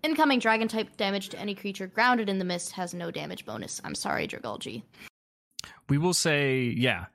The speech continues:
Speaker 2: in the water. So, like,
Speaker 1: Okay.
Speaker 2: Big Mama Gyarados, in the water. The ones that are in the bubbles,
Speaker 1: Mm-hmm.
Speaker 2: they are flying. They are not affected. Um, and this applies
Speaker 1: Okay.
Speaker 2: to all allies and stuff as well.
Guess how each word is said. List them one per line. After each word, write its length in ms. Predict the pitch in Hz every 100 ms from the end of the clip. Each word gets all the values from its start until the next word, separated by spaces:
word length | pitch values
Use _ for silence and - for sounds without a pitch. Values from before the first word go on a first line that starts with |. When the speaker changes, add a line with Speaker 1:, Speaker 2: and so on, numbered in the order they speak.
| _
Speaker 2:
in 320 | 151 160 180 175
the 100 | 143
water. 640 | 117 98 - 67 71 - _ _
So, 480 | - 135 127 113 110 - -
like, 220 | 123 117 113
Speaker 1:
Okay. 80 | 143
Speaker 2:
Big 160 | 139
Mama 260 | 127 120 147
Gyarados, 600 | 156 156 160 170 - - -
in 240 | 131 131 123
the 80 | 113
water. 500 | 110 90 76 76 -
The 100 | 131
ones 200 | 139 131
that 100 | 127
are 60 | 120
in 100 | 127
the 80 | 117
bubbles, 380 | 117 143 208
Speaker 1:
Mm-hmm. 80 | 156
Speaker 2:
they 80 | 117
are 120 | 107
flying. 400 | - 107 101 104
They 80 | 101
are 80 | 110
not 140 | 110
affected. 640 | 92 - - _ - - - - _ _ - - _ 156 147
Um, 280 | 50 - -
and 120 | 131
this 140 | 127
applies 400 | 117 254 110 101
Speaker 1:
Okay. 40 | 113
Speaker 2:
to 40 |
all 140 | 107 104
allies 340 | 80 - -
and 100 | 135
stuff 200 | - -
as 120 | - -
well. 180 | -